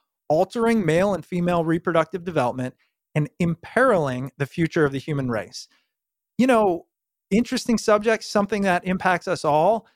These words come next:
Uh, I'm glad that people like you are out there doing the hard work.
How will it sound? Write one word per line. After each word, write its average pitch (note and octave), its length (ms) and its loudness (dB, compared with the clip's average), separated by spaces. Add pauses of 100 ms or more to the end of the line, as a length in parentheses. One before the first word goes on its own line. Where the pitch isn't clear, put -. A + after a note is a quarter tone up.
(300)
Uh, C3+ 240 2
I'm D#3+ 160 0
glad D3+ 480 2
that F3 120 -2
people F#3 240 -6
like D3 200 0
you G3+ 120 0
are D3 60 2
out D3+ 160 0
there E3+ 140 2
doing D#3+ 300 0
the D3 80 -4
hard D#3+ 280 0
work. C#3+ 380 -2